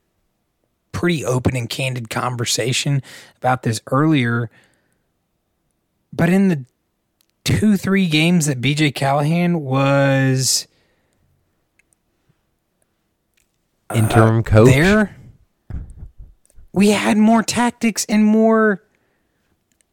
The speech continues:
Speaker 1: it felt like more success than we did.
Speaker 2: Yeah.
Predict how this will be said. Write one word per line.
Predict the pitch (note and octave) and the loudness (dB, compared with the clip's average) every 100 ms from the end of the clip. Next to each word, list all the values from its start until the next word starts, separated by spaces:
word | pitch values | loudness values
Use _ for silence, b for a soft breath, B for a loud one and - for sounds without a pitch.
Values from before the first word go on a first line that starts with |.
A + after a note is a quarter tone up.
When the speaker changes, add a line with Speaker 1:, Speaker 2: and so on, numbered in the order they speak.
| _ _ _ _ - | _ _ _ _ -4
Speaker 1:
it | G#3+ A3 | 0 0
felt | - A#3+ G#3+ | 2 0 2
like | G#3 | 2
more | G3+ G#3+ | 2 2
success | - G3 - A3 A3 E3 - - - _ _ _ _ _ _ _ _ _ _ _ _ _ _ _ _ - | 0 -2 -2 0 0 0 -2 -6 -8 _ _ _ _ _ _ _ _ _ _ _ _ _ _ _ _ -4
than | E3 | 0
we | F#3+ | 2
did. | G3 A3 F#3+ A2+ - B B B B B _ - | 2 2 2 -2 -4 B B B B B _ -12
Speaker 2:
Yeah. | C#3 F3 G#3+ A#2 F#2 | -2 0 2 0 -2